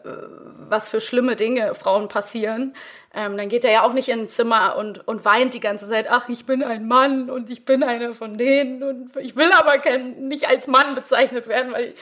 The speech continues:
ich will keiner von dieser Gruppe sein, die so unterdrückt und diese schlimmen Dinge tut.“ Ähm, und so ähnlich ist es dann ja auch, äh, das macht eigentlich sehr frei, wenn man das loslässt und einfach akzeptiert,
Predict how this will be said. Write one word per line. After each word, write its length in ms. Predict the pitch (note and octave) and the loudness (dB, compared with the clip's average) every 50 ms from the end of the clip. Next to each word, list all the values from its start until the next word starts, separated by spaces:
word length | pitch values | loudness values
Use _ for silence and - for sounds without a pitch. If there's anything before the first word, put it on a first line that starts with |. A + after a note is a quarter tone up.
| - - - - | -20 -20 -20 -20
ich 100 | _ - | _ -6
will 160 | A#3+ C#4+ D4+ D4 | -4 -4 -4 -2
keiner 280 | C#4+ C#4+ B3 B3+ C4 | 0 0 2 2 2
von 140 | B3 B3+ A#3+ | 0 0 -4
dieser 240 | A#3 A#3+ A#3+ A#3+ A3 | -2 2 2 2 2
Gruppe 340 | - - F4+ F4+ - E4+ C#4+ | 2 -2 -2 -2 -2 -2 2
sein, 460 | A#3+ A#3+ A3+ A#3 A#3 A#3 A3+ A3+ G3+ | 2 4 4 4 2 -2 -4 -8 -10
die 200 | G3 A3 A3+ A3 | -12 -14 -14 -10
so 200 | G3 A#3 A#3 A#3 | -4 -2 -2 -2
unterdrückt 720 | - A3+ G#3+ B3+ A3+ G#3+ A3 - D#4+ F4 E4+ - - - - | -2 -2 -2 -2 -2 -2 2 2 2 2 0 -4 -12 -8 -6
und 380 | - A#3 G#3+ G#3+ G3+ - - _ _ | -4 -4 -4 -6 -12 -14 -20 _ _
diese 240 | - A#3+ A3 A#3 A#3 | -10 -8 -6 -6 -6
schlimmen 380 | A#3 - B3 A#3+ A3+ A3+ A3+ G#3 | -4 -2 -2 -2 0 -2 -4 -2
Dinge 260 | D4+ E4+ F4 D4+ - | 0 2 2 2 2
tut.“ 360 | - - A3 A3+ C4+ - - _ - - - - - - - - - _ - | 0 -6 -8 -8 -10 -10 -14 _ -20 -20 -20 -20 -20 -20 -20 -20 -20 _ -8
Ähm, 480 | - A3 A3+ G#3+ A3 A3 G#3+ G#3 G#3 G3+ | -4 -2 -2 -2 -2 -4 -6 -8 -8 -8
und 160 | - A3+ G#3 | -8 -6 -2
so 120 | - A#3 - | 0 4 4
ähnlich 340 | F#3+ A3 A#3+ B3+ A#3+ - | 4 4 4 0 -4 -4
ist 140 | B3 A#3+ - | -6 -8 -8
es 120 | A3+ - - | -8 -4 0
dann 200 | A3+ A3 G#3+ A3 | 0 0 0 0
ja 140 | A3 G3+ | 0 2
auch, 280 | E3+ G3 A3 A3 - - | 2 2 0 0 -6 -10
äh, 160 | - - - - - - - - | -10 -10 -10 -10 -12 -18 -12 -8
das 160 | - A#3 - | -8 -4 2
macht 380 | A#3 A#3+ A#3+ A#3+ - - - - - | 2 2 2 2 -4 -16 -14 -8 -4
eigentlich 580 | - A3 A#3+ A#3+ A#3+ A#3 A#3 A3+ A3+ - - - | -4 -2 -2 -4 -6 -6 -8 -8 -8 -10 -10 -4
sehr 240 | - G#3+ G#3+ G#3+ | -2 -2 0 -2
frei, 480 | G#3 - - - G#3 C4 C#4 B3+ G3+ E3+ | -4 -4 0 4 6 6 6 6 4 0
wenn 140 | F3 F#3+ G3+ | -4 -6 -6
man 100 | G3+ G#3 | -6 -6
das 220 | G3+ G3+ - - - | -8 -8 -8 -8 -4
loslässt 560 | G3+ A3+ B3 C#4 C4+ - G3 F#3+ G3 F#3+ - | 0 2 2 2 2 2 -2 -2 -2 -2 -4
und 80 | G3 | -6
einfach 260 | - - G3+ G3+ G#3 F#3 | -6 -6 -6 -6 -8 -8
akzeptiert, 560 | G3 - - - G3+ - - B3+ A#3 A3 | -10 -12 -12 -16 -14 -8 -2 -2 -2 -2